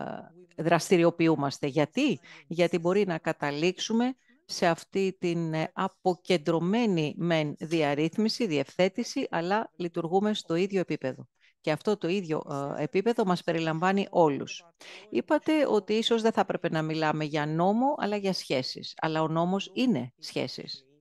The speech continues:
Ο νόμος είναι, στην πραγματικότητα, η νομοθεσία είναι μία μέθοδος, ε, συμπεριφοράς, διαγωγής.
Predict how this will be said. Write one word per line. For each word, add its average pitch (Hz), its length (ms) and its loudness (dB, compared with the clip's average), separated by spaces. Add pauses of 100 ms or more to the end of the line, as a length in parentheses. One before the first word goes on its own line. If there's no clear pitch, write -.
(380)
Ο 156 140 -2
νόμος 202 600 0 (540)
είναι, 208 500 0 (520)
στην - 260 -4
πραγματικότητα, 165 1120 -2 (1400)
η 170 80 -4
νομοθεσία 170 800 0
είναι 220 220 0
μία 233 440 0
μέθοδος, 202 880 0
ε, 190 100 -2
συμπεριφοράς, 185 1120 0
διαγωγής. 160 840 -2